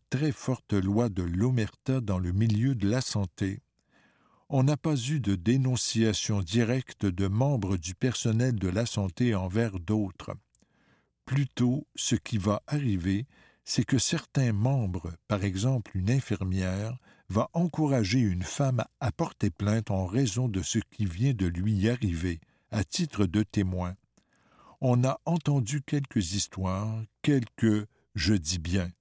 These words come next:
rapporte la chercheuse. Elle explique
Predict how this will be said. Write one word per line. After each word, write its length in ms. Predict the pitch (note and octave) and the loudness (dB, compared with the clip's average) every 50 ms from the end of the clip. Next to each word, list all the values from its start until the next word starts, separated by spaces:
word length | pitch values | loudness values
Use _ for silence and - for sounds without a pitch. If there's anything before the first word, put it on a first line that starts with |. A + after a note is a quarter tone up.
| _ _ _ - | _ _ _ -10
rapporte 600 | - F2 G2 G#2+ G2 - - A#2 A2 - - - | -6 -2 -2 -2 -2 0 0 0 0 0 -2 -2
la 300 | G2+ F#2 F2 F#2 F#2 F2+ | -2 0 0 -2 -4 -4
chercheuse. 880 | - - - A2 G2 - - - G2+ F#2+ F2+ F2 F2 E2 E2+ F#2 F2+ F2+ _ _ _ - _ _ _ _ _ _ _ _ _ _ _ - | -2 -2 -2 -2 -4 -4 -4 -2 -2 -2 -4 -6 -8 -10 -10 -12 -14 -14 _ _ _ -20 _ _ _ _ _ _ _ _ _ _ _ 2
Elle 160 | A#2+ A#2 B2 | 4 4 4
explique 480 | C3 A#2 - - - - E3 F3 D#3+ | 4 2 0 -6 -6 -4 -4 -4 -4